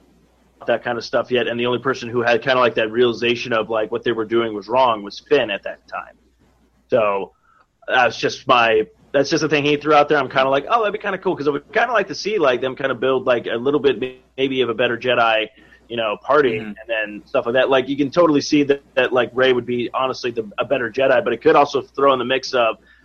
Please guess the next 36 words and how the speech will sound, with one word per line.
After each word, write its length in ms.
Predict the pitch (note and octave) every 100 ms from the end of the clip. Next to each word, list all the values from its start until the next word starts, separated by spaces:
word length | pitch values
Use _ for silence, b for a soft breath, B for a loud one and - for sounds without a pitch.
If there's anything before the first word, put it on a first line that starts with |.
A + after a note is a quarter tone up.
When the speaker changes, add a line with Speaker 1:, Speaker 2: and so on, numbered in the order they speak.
| _
Speaker 1:
where 280 | B2+ A#2 A2+
Finn 280 | - D#3+ D3
wants 220 | C3 -
to 60 | A#2+
be 100 | B2
as 120 | G#2+
good 160 | C3 A#2
as 140 | G#2+
her, 420 | F3 F#3 C#3+ B2+ A#2
and 200 | B2 A#2+
then 200 | A#2+ A#2
it's 160 | A2
a 60 | A#2+
way 240 | A#2+ A#2
where 360 | A#2 A#2 A2+ A2 - -
Kylo 320 | C3+ C3 A#2+
Ren 280 | A2+ D3 C#3+
could 120 | B2
be 100 | A#2 A#2+
like, 300 | A#2 A2 -
"Oh, 180 | D3 C#3
well, 120 | A#2 B2
you 80 | A#2
get 220 | C#3+ -
more 120 | B2
power 300 | - B2+ C#3
if 60 | A2+
you 80 | A#2
become 320 | A2 A2 G2+
dark," 360 | A#2+ B2+ A2
kind 180 | A2 G2+
of 60 | F#2+
thing. 200 | G2 - _ _ _ _ _ _ _ _ _ _ _ _ _ _ _ _
Speaker 2:
Yeah. 240 | C3 A2+ A2
Speaker 1:
Never 280 | G2 A2
know. 240 | B2+ C3